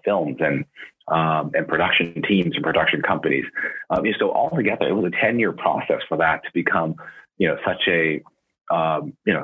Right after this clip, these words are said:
such a, a, a high quality, um, industry, right? And so I don't see, I don't see, like, and, and, and, and then the ten years before that, I was involved in the capital markets, you know, companies getting listed. So I was doing the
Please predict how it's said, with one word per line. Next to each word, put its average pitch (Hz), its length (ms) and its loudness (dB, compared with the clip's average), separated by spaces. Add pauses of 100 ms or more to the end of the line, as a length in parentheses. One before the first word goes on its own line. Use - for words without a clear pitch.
such 101 160 -2
a, 98 60 4
a, 78 1080 2
a - 80 2
high 85 180 2
quality, 80 540 0 (440)
um, 73 360 -2 (200)
industry, 87 460 0
right? 90 300 2 (340)
And 92 180 0
so 104 180 2
I 120 80 2
don't 143 200 -2 (160)
see, 107 460 2
I 107 40 4
don't 110 220 -2 (100)
see, 104 160 0
like, 104 160 2
and, 101 320 0
and, 101 140 2
and, 104 260 2
and 101 140 2
then 101 80 2
the 98 160 2
ten 113 140 2
years 104 140 0
before - 260 -2
that, 101 240 2
I 90 60 2
was 85 160 -2 (360)
involved 87 360 0
in 78 40 -6
the 76 80 -4
capital 78 340 0
markets, 90 440 0 (100)
you 87 80 2
know, 80 100 2
companies 85 380 0
getting 78 260 0
listed. 85 460 0
So 67 100 -2
I 76 140 2
was 85 200 0
doing 85 260 0
the 76 200 0